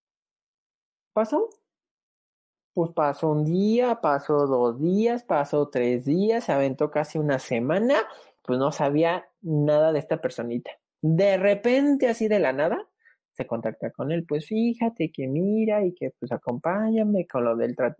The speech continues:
a ver lo de la prueba y que no sé qué". Se hizo la prueba, salió negativa, pues ya no compraron tratamiento ni nada y ya, pasó. Bueno, ya. Entonces,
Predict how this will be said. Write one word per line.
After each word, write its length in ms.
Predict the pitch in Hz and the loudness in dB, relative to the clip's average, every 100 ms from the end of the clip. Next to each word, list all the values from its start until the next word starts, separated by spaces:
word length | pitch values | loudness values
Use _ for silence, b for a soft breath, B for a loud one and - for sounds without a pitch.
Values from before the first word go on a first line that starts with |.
| - | -4
a 120 | 123 | 0
ver 180 | 127 147 | 2 2
lo 160 | 147 131 | 2 0
de 120 | 107 | -2
la 200 | 123 135 | -2 -2
prueba 520 | 180 202 214 220 214 | 0 2 4 4 2
y 60 | 202 | 0
que 120 | 143 | -2
no 160 | 127 143 | -2 -4
sé 140 | - | -4
qué". 160 | 196 220 B B - | -4 -4 B B -4
Se 120 | 160 | -2
hizo 200 | 151 127 | 0 0
la 160 | 113 | 0
prueba, 380 | - 170 202 220 | 0 2 4 2
salió 300 | 214 147 127 | 0 0 0
negativa, 640 | 120 120 117 - 190 208 220 | 2 0 0 0 0 2 0
pues 140 | 135 | -2
ya 100 | 127 | 0
no 120 | 135 127 | -2 -2
compraron 540 | 117 117 123 127 123 | -2 0 2 2 2
tratamiento 640 | 123 117 127 135 135 135 117 | -2 -4 -2 0 -2 -2 -4
ni 180 | 120 | -2
nada 420 | 127 196 254 285 - _ _ _ _ - | 0 2 2 0 -4 _ _ _ _ -6
y 160 | 120 | -4
ya, 100 | 117 - - _ _ _ - | -4 -6 -10 _ _ _ -10
pasó. 380 | - - - - _ _ _ _ | -8 -8 -10 -14 _ _ _ _
Bueno, 160 | - - - | -14 -12 -6
ya. 260 | - - - _ _ _ _ _ _ _ _ _ _ _ _ B B B B _ | -6 -6 -10 _ _ _ _ _ _ _ _ _ _ _ _ B B B B _
Entonces, 680 | 220 233 262 233 214 226 | 0 2 0 2 2 2